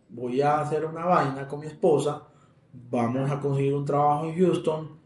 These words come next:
El único trabajo que consigue un inmigrante es lavando platos y lavando posetas, y créame que eso es muy duro. Habían días que me tocaba trabajar dieciocho,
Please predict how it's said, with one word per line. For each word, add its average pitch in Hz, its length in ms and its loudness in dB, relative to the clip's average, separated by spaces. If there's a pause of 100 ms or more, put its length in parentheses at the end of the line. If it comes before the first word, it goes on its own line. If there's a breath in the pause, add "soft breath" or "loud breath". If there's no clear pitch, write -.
(140)
El 120 160 -6
único 143 260 0
trabajo 135 360 0
que - 60 -12
consigue 123 260 -4
un 139 80 -2
inmigrante 127 440 0
es 139 60 4
lavando 143 360 0
platos 151 340 2
y 139 40 2
lavando 123 300 -2
posetas, 165 640 0 (440 loud breath)
y 139 100 -12
créame 185 680 2 (200)
que 127 180 -2
eso 147 280 -2
es 143 180 -6
muy 160 500 4
duro. 143 340 -2 (340)
Habían 127 320 -6
días 143 240 0
que - 80 -10
me 117 80 -8
tocaba 117 320 -6
trabajar 117 380 -6
dieciocho, 147 760 -6